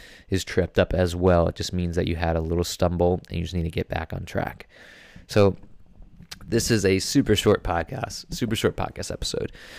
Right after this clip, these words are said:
but it's something I just wanted to touch on because it's, it is important. Your, your self-efficacy affects weight loss, and you know this because you've been down many, many journeys,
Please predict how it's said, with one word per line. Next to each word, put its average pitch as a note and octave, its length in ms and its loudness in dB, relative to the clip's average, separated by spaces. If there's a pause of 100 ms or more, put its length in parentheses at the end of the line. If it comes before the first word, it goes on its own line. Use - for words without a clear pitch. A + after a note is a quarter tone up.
(140)
but - 160 10
it's A#2 160 4
something G#2+ 340 2
I G2 80 6
just F#2 140 0
wanted F2+ 200 4
to - 40 -4
touch - 220 0
on F2 100 2
because F#2+ 260 2
it's, A#2 200 0
it A#2+ 160 4
is A#2+ 160 6
important. G#2 440 4 (200)
Your, G#2 320 8
your G#2 180 4
self-efficacy G2 1120 2 (360)
affects - 460 0
weight - 240 0
loss, - 380 -12 (920)
and F#2 320 0
you G2+ 140 2
know G2 220 6
this - 380 -8 (260)
because F2+ 400 -2
you've F2+ 260 -2
been G2+ 320 4
down F2+ 480 4
many, F#2+ 380 2
many F#2+ 320 2
journeys, E2+ 560 0